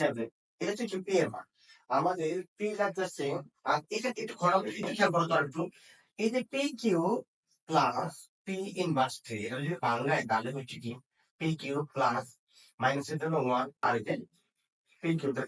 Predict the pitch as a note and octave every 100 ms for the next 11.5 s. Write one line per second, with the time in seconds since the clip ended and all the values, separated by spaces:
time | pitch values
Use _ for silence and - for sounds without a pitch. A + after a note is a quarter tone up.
0 | D#3+ D#3+ E3 E3 D3+ D3+ E3 D#3+ D3 C#3+
1 | C3+ - A2+ _ - B2 B2 D#3 E3+ F3+
2 | C3 A#2+ D3 D3 D3 - B2 A2 - B2+
3 | - A2 G#2 B2+ A#2 A2+ B2 - _ _
4 | _ _ _ _ C3 C3+ C#3 C3 C#3 A#2+
5 | A#2+ A#2+ B2 - - A#2+ A2+ A#2+ - _
6 | - C3 B2 A2+ - - _ _ _ _
7 | _ _ _ G#2+ C3 B2 A#2+ - - _
8 | _ - - - G3+ F3 C3+ - _ _
9 | _ - B2+ B2 - A2 - - - _
10 | _ _ _ _ _ _ A2+ - - _
11 | E3+ E3+ C#3+ C#3+